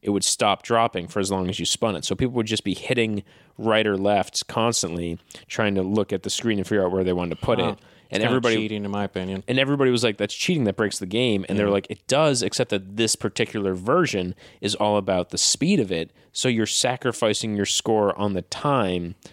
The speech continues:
Speaker 1: to be able to."
Speaker 2: Mm.
Speaker 1: So there's, like, all sorts of weird little trade-offs.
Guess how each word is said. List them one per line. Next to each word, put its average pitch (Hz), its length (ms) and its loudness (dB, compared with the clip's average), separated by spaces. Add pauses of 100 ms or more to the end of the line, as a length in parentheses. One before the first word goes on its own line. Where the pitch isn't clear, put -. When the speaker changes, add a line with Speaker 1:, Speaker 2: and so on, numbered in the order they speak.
(220)
Speaker 1:
to 110 80 -6
be 110 80 4
able 95 100 2
to." 98 100 0
Speaker 2:
Mm. 92 160 -10
Speaker 1:
So 135 160 0
there's, 135 160 2
like, 135 140 0
all 208 240 2
sorts - 260 0
of 156 80 2
weird 151 300 2
little 147 140 2
trade-offs. 135 640 0